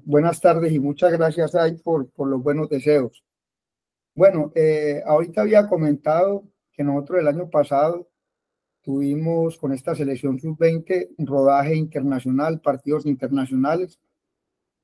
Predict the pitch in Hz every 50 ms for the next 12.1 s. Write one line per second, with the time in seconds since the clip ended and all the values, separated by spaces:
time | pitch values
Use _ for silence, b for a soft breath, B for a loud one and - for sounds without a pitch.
0 | _ _ _ 147 139 139 139 139 - 165 147 156 - 185 214 226 240 247 262 247
1 | - _ 165 - - - 202 214 208 185 156 185 180 180 185 160 127 - 147 139
2 | 139 131 - 139 151 165 165 151 143 135 131 151 170 160 143 135 127 - - -
3 | 156 147 156 180 175 - 151 147 - - 151 160 165 165 165 147 143 139 135 135
4 | 139 - _ _ _ - 147 139 135 131 127 123 120 123 143 - 139 143 139 123
5 | - 143 131 139 143 139 151 165 160 156 147 139 135 - - 143 139 - 175 160
6 | 156 147 139 135 135 139 147 151 - 165 156 151 160 156 160 147 139 123 127 147
7 | 160 185 202 202 - _ _ _ _ _ _ _ _ _ _ _ _ _ _ -
8 | 147 131 131 139 139 139 143 143 147 - 185 175 165 160 - 170 160 147 143 135
9 | 135 127 - 156 160 190 220 220 208 - _ _ _ _ _ _ _ _ _ _
10 | _ _ _ _ _ _ _ 151 147 143 143 139 135 131 - - 151 151 147 -
11 | - 160 160 156 - 165 160 160 131 143 131 131 143 156 160 147 135 123 - _
12 | _